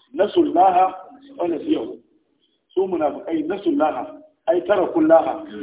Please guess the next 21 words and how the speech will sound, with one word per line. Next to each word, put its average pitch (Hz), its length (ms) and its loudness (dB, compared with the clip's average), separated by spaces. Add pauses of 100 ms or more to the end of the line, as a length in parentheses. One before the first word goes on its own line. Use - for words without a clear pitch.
(180)
fa - 100 -4
tarakahum. 151 580 -4 (1200)
A 135 80 -8
ga 151 140 -2
Qur'an, 139 400 -6
Qur'an, 139 340 -4
munafiqai 143 520 -4
sun 185 160 -4
manta, 175 360 -2
a, 147 240 0
sun, 175 300 -4
sun - 140 0
bar 180 200 2
Allah, - 240 2
shi 285 60 -10
ma 339 100 -2
Allah 339 220 2
sai 285 80 -6
ya - 60 -4
bar - 120 -8
su. - 160 -18